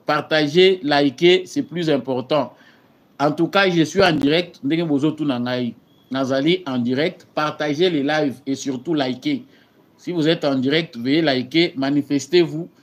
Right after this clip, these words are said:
c'est important. Donc, euh, likambo ya Kenya eza à prendre, na maseki te. Et puis, alongoli pe, ba gou-, na gouvernement na ye, alongoli presque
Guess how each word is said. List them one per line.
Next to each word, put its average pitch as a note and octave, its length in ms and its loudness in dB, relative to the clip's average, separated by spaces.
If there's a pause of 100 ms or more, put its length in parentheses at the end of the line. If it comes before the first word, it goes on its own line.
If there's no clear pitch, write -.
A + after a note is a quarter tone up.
(220)
c'est C#3 280 -4
important. D3+ 720 0 (520)
Donc, C#4 460 4
euh, G#3 140 6 (340)
likambo G3+ 500 4
ya G3 160 4
Kenya G#3 340 2
eza E3+ 220 4
à F3+ 60 4
prendre, E3 560 0 (640)
na C#3+ 100 -4
maseki E3 460 0
te. D#3 220 0 (600)
Et C#3 140 -4
puis, G3 160 0
alongoli F#3 500 2
pe, G#3 400 2 (1040)
ba C3+ 200 -2
gou-, D#3+ 200 -6
na E3+ 160 0
gouvernement F3+ 580 2
na F#3+ 140 2
ye, F#3 80 4
alongoli G3+ 680 6
presque F#3+ 580 0